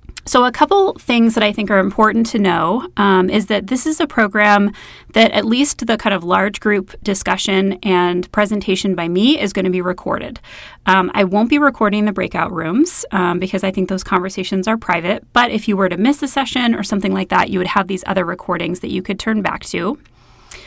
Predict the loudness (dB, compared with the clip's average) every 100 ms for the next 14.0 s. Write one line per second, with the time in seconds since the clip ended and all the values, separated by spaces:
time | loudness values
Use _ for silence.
0 | -20 -20 -6 4 6 6 4 2 2 2
1 | 0 0 0 2 2 4 2 0 0 2
2 | 4 4 4 4 2 0 0 0 -2 -2
3 | -2 -6 -14 -4 0 2 2 0 0 -2
4 | -2 0 0 0 -2 0 -2 -4 -6 -6
5 | -4 -4 -2 -2 0 -2 -2 -6 -4 -4
6 | -4 -4 -8 -20 -20 -20 -10 -4 -4 0
7 | -2 -2 2 2 2 2 4 4 4 -2
8 | -2 2 2 2 -2 -2 0 0 0 -6
9 | -8 -6 -6 -8 -8 -6 -2 0 0 -2
10 | -2 -2 2 2 2 2 0 0 -2 -2
11 | 0 0 -2 -6 -4 -2 -2 -4 -2 0
12 | 0 0 0 2 0 -2 -20 -10 -2 0
13 | 0 -2 0 2 0 0 0 0 0 -2